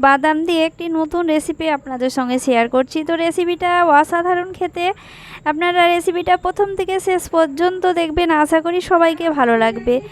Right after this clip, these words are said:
চলুন তবে কিভাবে রেসিপিটা তৈরি করি দেখে নিই। চলে এসেছি রেসিপিতে, এখানে কড়াই চাপিয়ে দিয়েছি, তারপরে দিয়ে দিচ্ছি বাদাম। বাদামটা দেখুন লাল বাদাম নিয়ে নিয়েছি, বাদামটা আমি ভেজে নেব, একদম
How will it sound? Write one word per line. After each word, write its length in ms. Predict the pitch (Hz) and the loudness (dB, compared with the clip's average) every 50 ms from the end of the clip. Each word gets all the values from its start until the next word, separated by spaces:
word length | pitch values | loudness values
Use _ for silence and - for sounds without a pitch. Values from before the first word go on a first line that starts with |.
| - - - - - - - - - - - - - - - - - - - - - - - 349 | -20 -20 -20 -20 -20 -20 -20 -20 -20 -20 -20 -20 -20 -20 -20 -20 -20 -20 -20 -20 -20 -10 -2 0
চলুন 300 | 359 349 359 381 415 480 587 381 403 403 - 359 | 2 2 4 2 0 0 -4 -12 -12 -4 0 0
তবে 200 | 349 339 359 359 339 - | 2 2 2 -2 -4 -4
কিভাবে 320 | 359 359 381 381 370 392 370 349 359 | -2 2 2 2 2 2 0 2 2
রেসিপিটা 420 | 349 339 - 359 370 359 349 349 370 359 359 | 0 0 0 -2 -2 0 0 0 0 2 0
তৈরি 200 | 339 330 330 320 359 | 0 0 0 2 2
করি 160 | 349 330 370 494 605 _ _ - - - 277 285 | 2 2 2 -2 -2 _ _ -20 -16 -10 -4 -2
দেখে 240 | 311 320 - 370 359 370 | -2 -2 0 0 0 2
নিই। 120 | 403 494 622 - _ _ _ _ - - - _ _ - - - _ _ _ _ _ _ _ _ - | 2 0 0 -2 _ _ _ _ -20 -20 -20 _ _ -20 -20 -20 _ _ _ _ _ _ _ _ -4
চলে 180 | 359 370 370 381 415 | -2 0 2 2 2
এসেছি 240 | 427 453 415 - 415 415 415 | 2 2 2 2 0 0 0
রেসিপিতে, 440 | 415 - 440 403 392 392 - 415 427 539 571 571 440 294 | 0 2 2 0 0 0 0 0 0 0 -2 -4 -6 -6
এখানে 220 | - 349 320 320 320 311 | -2 0 0 0 2 2
কড়াই 220 | 311 302 302 302 311 302 | 2 2 4 2 2 2
চাপিয়ে 320 | 311 294 294 311 311 320 302 330 | 0 0 0 -2 -6 -4 -4 -2
দিয়েছি, 340 | 339 359 392 - 427 403 415 554 554 _ _ _ _ _ _ _ _ _ - | -2 -2 -4 -2 -2 -2 -2 -2 -4 _ _ _ _ _ _ _ _ _ -4
তারপরে 360 | 262 247 240 247 254 262 269 269 269 | 0 0 0 2 2 2 2 2 0
দিয়ে 140 | 311 330 339 | 0 0 0
দিচ্ছি 300 | 320 381 392 - - 440 427 440 320 | 0 0 -4 -2 -2 -4 -2 2 4
বাদাম। 360 | 269 247 247 254 277 302 370 554 571 539 392 | 4 4 4 4 2 0 0 -2 -6 -2 0
বাদামটা 420 | 247 233 240 262 269 277 285 311 294 | 2 2 4 2 0 2 2 0 0
দেখুন 320 | 302 320 311 - 381 466 640 - _ _ _ _ _ _ _ _ _ - | 0 0 0 0 0 0 0 -4 _ _ _ _ _ _ _ _ _ -4
লাল 200 | 262 262 277 311 311 285 | 0 2 2 2 4 4
বাদাম 260 | 277 277 277 302 302 311 320 | 2 4 4 2 2 2 2
নিয়ে 160 | 330 330 339 339 | 2 2 2 2
নিয়েছি, 280 | 349 359 370 381 - 480 466 392 | 0 0 -2 0 0 2 4 4
বাদামটা 400 | 269 247 254 262 269 285 320 339 330 | 2 4 2 2 0 0 0 -2 -2
আমি 120 | 370 427 453 403 294 | -2 -4 -4 0 2
ভেজে 280 | 269 254 226 240 226 220 220 | 2 2 4 2 -2 -2 -2
নেব, 140 | 220 220 226 233 - - 294 311 | -2 0 0 0 0 0 -2 -2
একদম 340 | 311 294 294 - 370 381 | -2 -4 -6 -4 -2 -4